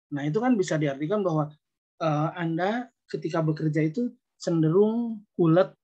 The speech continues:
gitu. Nanti dilihat juga, eh, apa sih keuletan kerjanya,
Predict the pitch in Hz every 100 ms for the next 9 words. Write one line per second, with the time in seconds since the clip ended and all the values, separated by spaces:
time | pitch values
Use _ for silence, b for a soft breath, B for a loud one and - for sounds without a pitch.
0 | - 127 - - _ _ _ _ _ _
1 | _ - 127 214 208 214 214 208 233 226
2 | - _ - 196 196 196 202 202 202 202
3 | 202 202 202 170 _ _ _ _ _ _
4 | _ - 202 214 220 208 240 233 233 226
5 | 208 - 202 190 190 202 190 185 170 185
6 | 190 202 208 151